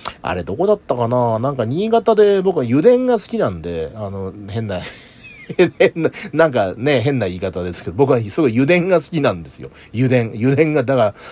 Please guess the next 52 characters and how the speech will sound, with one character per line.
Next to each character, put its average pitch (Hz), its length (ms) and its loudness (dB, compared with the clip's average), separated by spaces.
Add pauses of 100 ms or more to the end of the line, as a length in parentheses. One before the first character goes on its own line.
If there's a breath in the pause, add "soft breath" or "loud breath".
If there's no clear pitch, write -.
(140 loud breath)
本 240 260 4
当 294 120 4
は、 262 260 2 (180 loud breath)
あ 135 80 4
の、 131 140 -2
イ 170 80 0
ラ 156 120 6
ク - 120 -10
と 98 100 -6
か、 98 360 2
サ 139 200 4
ウ 143 80 6
ジ 135 140 4
ア 143 80 4
ラ 123 120 4
ビ 101 140 -6
ア 92 60 -6
と 85 100 -12
か 80 100 -10
に、 85 240 -12
ま 85 100 -10
あ、 - 20 -8
行 92 100 -12
き - 60 -20
た 156 160 6
い 139 80 -4
ん 104 80 -6
で 80 80 -10
す - 80 -20
け - 80 -14
ど、 80 240 -8
ま 87 80 -10
あ、 - 20 -10
お 98 100 -10
金 131 220 0
も 123 120 -2
な 123 160 -2
い 117 40 -2
で 90 120 -8
す - 100 -18
し、 - 80 -10
行 - 80 -12
き - 80 -20
方 110 180 -6
も 101 120 -4
わ 101 60 -6
か 107 120 -4
ら 101 80 -2
な 90 120 -6
い - 60 -12
の - 80 -20
で、 69 240 -12